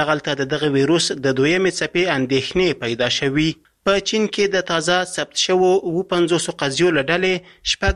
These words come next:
دېرش په پلازمینه پیکینګ کې رامنځته شوي، چې له لویو پلورنځیو او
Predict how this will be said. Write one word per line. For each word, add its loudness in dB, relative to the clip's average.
دېرش 0
په 0
پلازمینه 0
پیکینګ -2
کې -2
رامنځته -2
شوي، 0
چې 0
له 2
لویو 4
پلورنځیو 2
او 2